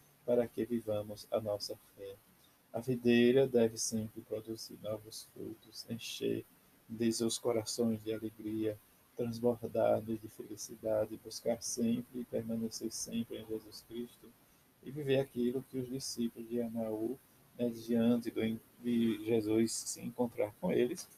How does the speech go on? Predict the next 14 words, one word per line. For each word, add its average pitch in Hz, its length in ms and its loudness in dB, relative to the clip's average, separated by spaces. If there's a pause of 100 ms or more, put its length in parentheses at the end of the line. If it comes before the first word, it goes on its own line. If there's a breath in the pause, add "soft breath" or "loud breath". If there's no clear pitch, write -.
(320 loud breath)
né, - 140 -2
diz 113 180 2
como 120 300 4
Jesus 110 360 4
ia 113 220 0
falando, 113 400 0
ele 113 120 -8
desafia 113 600 -2
o 107 80 -10
seu - 220 -12
coração 113 600 -6 (920)
quando 107 200 0
escutava 104 600 -4
Jesus. 101 540 -12